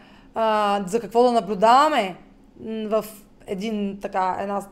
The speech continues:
интернет страница, за, за да, м, сме сигурни, че плащанията ще бъдат, а, а, така,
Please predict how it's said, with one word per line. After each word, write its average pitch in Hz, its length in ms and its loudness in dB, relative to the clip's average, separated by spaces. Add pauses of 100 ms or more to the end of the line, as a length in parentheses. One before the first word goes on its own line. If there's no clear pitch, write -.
(100)
интернет 202 460 -8
страница, 226 480 -6
за, 208 280 -10
за 190 240 -14
да, 196 480 -4 (800)
м, 202 300 -12
сме 233 180 -10
сигурни, 277 500 -6 (800)
че 233 200 -8
плащанията 214 600 2
ще - 160 -12
бъдат, 185 540 -4
а, 180 380 -4 (1900)
а, 185 440 -10
така, 180 440 -4